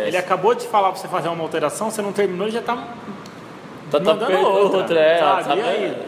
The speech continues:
Speaker 2: velocidade.
Speaker 1: É velocidade, e isso ata-, às vezes até atrapalha um pouco, né? De você, o seu, não que você tenha que responder ele na hora também,
Speaker 2: Aham.
Speaker 1: como a gente já disse antes, né?
Speaker 2: É, acho que não precisa responder, e se você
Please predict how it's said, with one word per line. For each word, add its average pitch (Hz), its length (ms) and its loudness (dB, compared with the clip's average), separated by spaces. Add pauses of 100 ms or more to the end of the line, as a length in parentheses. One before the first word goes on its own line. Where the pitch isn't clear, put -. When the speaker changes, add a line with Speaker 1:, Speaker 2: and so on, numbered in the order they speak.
(160)
Speaker 2:
velocidade. 147 760 0
Speaker 1:
É - 20 -8
velocidade, 160 800 -2
e 165 240 -6
isso 160 160 -4
ata-, 175 380 -2
às 151 160 -4
vezes 165 180 -6
até 170 160 -6
atrapalha 196 460 0
um 226 80 -6
pouco, 175 420 0
né? 139 260 -6
De 127 100 -14
você, 131 460 -4 (540)
o 135 40 -12
seu, 147 320 -2
não 165 220 -2
que 220 80 -6
você 202 200 -4
tenha 202 180 0
que 160 80 -8
responder 190 520 -2
ele 190 100 -4
na 202 180 -2
hora 175 160 -2
também, 135 280 0
Speaker 2:
Aham. 120 80 -2
Speaker 1:
como 120 120 -4
a 147 60 -8
gente 147 100 -12
já 156 80 -4
disse 147 380 -6
antes, 127 380 -4
né? 127 140 0
Speaker 2:
É, 135 420 4
acho - 180 -2
que 180 80 -10
não 185 80 -6
precisa 180 200 -2
responder, 175 960 0
e 147 60 -2
se 151 140 -4
você 156 600 2